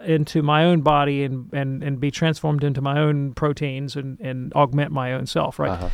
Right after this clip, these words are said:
Speaker 1: The way we understand the body of Christ's presence in the Blessed Sacrament,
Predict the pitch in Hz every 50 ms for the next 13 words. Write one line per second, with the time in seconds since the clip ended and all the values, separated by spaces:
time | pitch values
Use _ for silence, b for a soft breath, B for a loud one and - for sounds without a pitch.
0 | B B B - 151 139 165 185 202 202 190 170 170 165 156 147 - 170 160 143
1 | 139 127 143 143 139 139 131 123 - - 156 156 147 - - - - - - 160
2 | 156 135 143 127 - - 139 123 135 135 131 - - 135 - 170 165 208 190 -
3 | 139 139 -